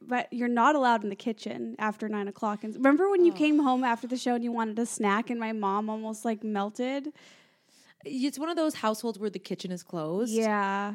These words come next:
Speaker 2: And that's, I don't love that. It's a little, like, anorexic-y to me. Of course, like,
Speaker 1: Yeah.
Speaker 2: I wish I were, li-,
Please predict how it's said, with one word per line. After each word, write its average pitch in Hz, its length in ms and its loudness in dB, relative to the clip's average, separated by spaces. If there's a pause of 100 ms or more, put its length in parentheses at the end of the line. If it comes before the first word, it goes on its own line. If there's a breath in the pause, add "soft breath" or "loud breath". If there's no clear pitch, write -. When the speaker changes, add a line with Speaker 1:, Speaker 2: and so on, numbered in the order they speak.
Speaker 2:
And 214 140 0
that's, - 440 -8 (220)
I 226 120 -4
don't 285 240 -2
love 170 360 -4
that. 180 160 -4
It's 170 140 -12
a 180 40 -10
little, 170 340 -6
like, 170 180 -8
anorexic-y 165 680 -8
to 196 100 -4
me. 226 300 -2
Of - 100 -12
course, 247 100 -2
like, 247 60 -2
Speaker 1:
Yeah. 208 320 2 (100)
Speaker 2:
I 214 40 -4
wish 185 300 -8
I 220 100 -8
were, 226 180 -8
li-, 185 120 -10